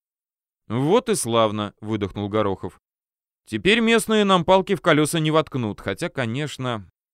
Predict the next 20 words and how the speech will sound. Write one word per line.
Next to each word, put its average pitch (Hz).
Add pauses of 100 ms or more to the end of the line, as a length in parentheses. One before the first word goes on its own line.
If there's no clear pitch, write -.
(520)
Ну 151
всё, 147
товарищи, 98 (420)
начинаем 175
по-настоящему 139
работать". 98 (540)
Я 120
кивнул, 135
хотя 95
внутри 107
остался 120
осадочек, 120 (320)
потому 190
что 175
вроде 175
как 170
давили 165
мы 165
на 160
своих. 131